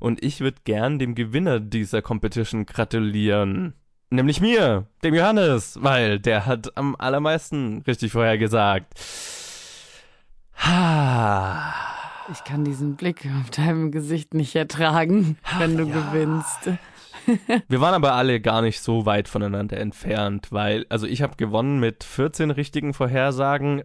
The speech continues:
Speaker 1: was ganz lustig ist, weil, wenn ich mich recht erinnere, ist das auch exakt die Trefferquote, die ich letztes Jahr hatte.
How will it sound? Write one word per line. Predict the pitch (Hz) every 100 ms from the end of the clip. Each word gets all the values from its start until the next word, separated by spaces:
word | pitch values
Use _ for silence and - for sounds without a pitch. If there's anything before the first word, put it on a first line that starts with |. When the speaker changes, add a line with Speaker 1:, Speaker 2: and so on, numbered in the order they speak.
| -
Speaker 1:
was | 117 165 -
ganz | 127 123
lustig | 160 123 107
ist, | 127 135 110
weil, | 107 110 117 117 117
wenn | 117 143
ich | 156 -
mich | 131 131 135
recht | 131 143 123
erinnere, | 113 120 123 - - - -
ist | 120 - -
das | 123 -
auch | - 120 -
exakt | 117 - - - - - - - _
die | 120
Trefferquote, | 104 113 117 107 113 110 113
die | 104 117
ich | -
letztes | 113 113 117 - 107
Jahr | - 104
hatte. | - - 104